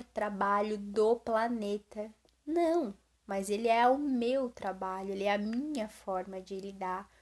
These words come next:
de atender, de conversar, de cuidar. Até mesmo uma técnica, por exemplo, de Theta Healing, vou, vou colocar,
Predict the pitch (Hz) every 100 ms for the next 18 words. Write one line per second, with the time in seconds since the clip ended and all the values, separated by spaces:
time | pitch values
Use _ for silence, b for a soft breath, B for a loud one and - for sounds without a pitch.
0 | b b b _ 202 190 202 185 190 208
1 | 202 202 208 - - 196 190 - - 202
2 | 202 202 202 190 - 202 196 208 208 202
3 | 208 B B B B B B 214 311 330
4 | 262 302 370 302 247 196 202 b b b
5 | 220 233 254 - 240 277 294 254 214 -
6 | 196 - _ _ _ - 208 214 233 233
7 | 233 233 190 190 214 - 202 196 214 226
8 | 220 - 214 208 202 269 269 208 202 202
9 | 202 196 196 202 196 202 254 262 240